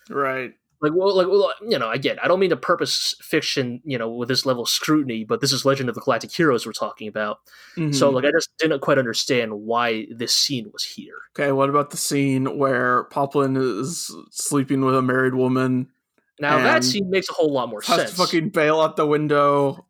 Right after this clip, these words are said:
Speaker 1: as
Speaker 2: Yes.
Speaker 1: as <laughs> her husband gets home and starts shooting at him.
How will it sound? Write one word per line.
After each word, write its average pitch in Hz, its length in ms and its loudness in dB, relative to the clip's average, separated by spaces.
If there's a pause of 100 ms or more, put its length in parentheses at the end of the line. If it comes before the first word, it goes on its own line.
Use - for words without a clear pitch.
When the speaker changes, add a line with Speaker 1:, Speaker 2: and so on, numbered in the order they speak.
Speaker 1:
as 139 240 2
Speaker 2:
Yes. 131 320 -2 (420)
Speaker 1:
as 143 300 -2
<laughs> - 180 -10
her 202 100 2
husband 202 440 -2
gets 233 260 -2
home 220 280 4
and 220 100 -2
starts 247 300 -4
shooting 185 500 -2
at 165 200 2
him. 156 500 0